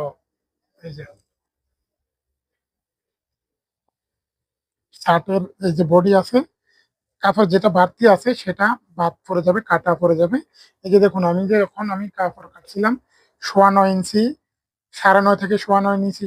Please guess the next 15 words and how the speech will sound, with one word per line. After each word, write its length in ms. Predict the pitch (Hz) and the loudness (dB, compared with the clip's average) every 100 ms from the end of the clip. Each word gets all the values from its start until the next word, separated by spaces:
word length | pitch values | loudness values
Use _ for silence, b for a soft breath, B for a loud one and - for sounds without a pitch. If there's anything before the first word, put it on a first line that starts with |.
| - | -6
সোয়া 160 | 190 190 | -4 -2
নয় 160 | 190 196 | -4 -6
থেকে 140 | 185 185 | -4 2
বরাবর 240 | 190 185 180 | 2 2 -2
নয় 120 | 185 | -4
ইঞ্চি, 220 | 196 - 277 _ b b | -6 -8 -10 _ b b
সেটা 300 | - 202 190 226 - - 190 | -8 -4 0 -2 -2 -2 -2
এখানে 300 | - 208 226 202 | -2 -2 -2 -2
এসে 160 | 185 226 208 | -6 -2 -2
একদম 220 | 160 233 165 | -2 -8 -4
বরাবর 320 | 165 165 196 220 | -2 -2 -4 -4
হয়ে 120 | 185 151 | -4 -6
গেছে। 140 | 143 _ | -8 _
দেখুন, 180 | - _ _ _ _ _ _ _ _ - | -20 _ _ _ _ _ _ _ _ -2
এক, 140 | 208 | -2